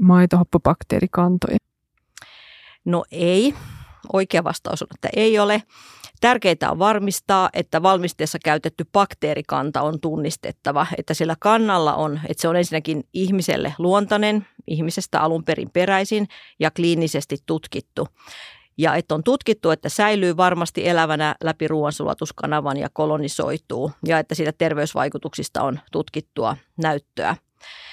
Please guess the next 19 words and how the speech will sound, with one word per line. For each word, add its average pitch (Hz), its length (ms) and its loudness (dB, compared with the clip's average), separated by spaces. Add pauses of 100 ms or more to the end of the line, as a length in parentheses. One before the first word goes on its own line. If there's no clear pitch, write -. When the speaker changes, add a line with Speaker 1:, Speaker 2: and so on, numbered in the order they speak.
(640)
Speaker 2:
Ja 180 160 4
sitten 196 260 2
tietysti 220 260 4
riskinä, 226 460 4
jos 180 240 0
tämä 180 140 6
valmiste 180 520 2
on 156 100 2
tämmöinen 160 280 0
cocktail, 160 540 2
jossa 156 320 -2
on 160 100 0
yhdistelmä 156 560 0
erilaisia 156 600 0
kantoja, 160 500 0
eikä 160 220 0
sitä 160 240 -2
valmisteena 160 720 0
ole 139 240 -2